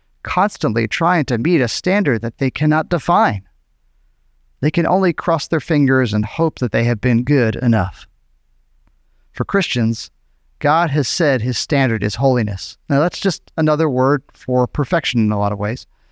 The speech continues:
But the Bible makes clear that none of us will ever do enough good works to cleanse us from our sin. We'll never be able to earn it. So what did God do?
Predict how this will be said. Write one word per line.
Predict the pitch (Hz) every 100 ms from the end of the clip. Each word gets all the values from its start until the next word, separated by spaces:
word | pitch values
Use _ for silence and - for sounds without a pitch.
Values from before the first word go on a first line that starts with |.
| _ _
But | 170
the | 170
Bible | 135 151 208 254
makes | 226 190 185
clear | - - 131 139
that | 131 147
none | 139 190 240
of | 139
us | 113 - -
will | 147 -
ever | 185 214 233
do | 170 190 170
enough | 143 175 - -
good | - 202
works | 175 131 139 120 - - - _ _ _ -
to | -
cleanse | - 190 226 127
us | 113 - -
from | - 165
our | 156 151
sin. | - 196 120 107
We'll | 170
never | 190 214
be | 208
able | 208 208
to | 208
earn | 202 214 135
it. | - _ _ _ _ _ _ _ _
So | - -
what | 135 147
did | - 151
God | 147 135 123
do? | 131 127